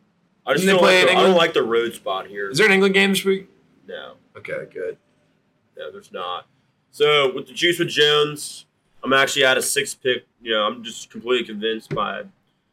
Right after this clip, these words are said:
Speaker 1: like, the crowd I have here. But Dolphins minus five, Patriots minus five and a half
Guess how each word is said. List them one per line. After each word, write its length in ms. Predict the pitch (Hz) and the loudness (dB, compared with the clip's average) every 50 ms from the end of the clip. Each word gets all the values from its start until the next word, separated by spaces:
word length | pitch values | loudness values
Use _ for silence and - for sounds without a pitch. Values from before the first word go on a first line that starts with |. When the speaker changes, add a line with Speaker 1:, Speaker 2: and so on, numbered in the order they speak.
| _ _ _ _ _ _ - | _ _ _ _ _ _ -18
Speaker 1:
like, 120 | - - | -18 -18
the 60 | - - | -20 -6
crowd 280 | - 135 123 117 120 | -4 -2 -2 0 0
I 60 | 110 101 | -2 0
have 220 | 101 104 104 101 | 0 -2 -2 -2
here. 220 | - 104 104 104 101 | -4 -4 -4 -4 -4
But 160 | 95 98 104 | -6 -2 0
Dolphins 340 | 127 135 143 143 160 143 135 | 2 2 2 0 -2 -2 -2
minus 320 | 147 147 147 143 - - | 0 0 0 -2 -4 -6
five, 560 | - 131 127 131 131 135 135 135 139 135 - - _ _ _ - | -4 -2 0 2 2 2 2 0 -2 -4 -8 -12 _ _ _ -6
Patriots 400 | 135 143 131 127 147 139 127 - | -4 -4 -4 -2 -4 -4 -4 -2
minus 320 | 131 131 131 131 127 127 - | 0 0 2 2 0 -2 -4
five 280 | - 127 123 123 127 | -2 0 0 2 2
and 80 | 123 113 | 0 -2
a 40 | 104 | 0
half 400 | 110 110 113 117 113 113 110 | 0 2 2 2 0 0 -4